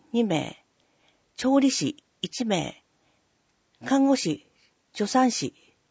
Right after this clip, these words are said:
十五名。採用予定日、令和八年四月一日水曜日。申し込み期限、四月十六日水曜日。消印有効。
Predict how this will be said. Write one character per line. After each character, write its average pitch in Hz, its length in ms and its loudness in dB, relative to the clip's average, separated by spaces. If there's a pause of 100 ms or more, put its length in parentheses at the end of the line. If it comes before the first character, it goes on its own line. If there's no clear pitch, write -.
(140)
十 254 240 2
五 247 140 6
名。 170 320 0 (840)
採 269 240 2
用 285 180 6
予 269 160 4
定 233 240 2
日、 - 260 -8 (540)
令 285 220 4
和 220 80 4
八 175 280 -6
年 165 300 0
四 - 180 -8
月 247 280 -4
一 226 240 -2
日 185 440 -6
水 247 400 -2
曜 247 200 4
日。 - 200 -8 (1120)
申 277 140 6
し - 100 -6
込 269 100 0
み 262 120 6
期 233 140 -4
限、 156 220 -2 (580)
四 - 160 -6
月 240 260 2
十 233 200 2
六 247 200 4
日 190 480 -4
水 247 340 -2
曜 240 180 4
日。 165 240 -8 (460)
消 226 140 -2
印 262 320 4
有 208 180 2
効。 170 420 -2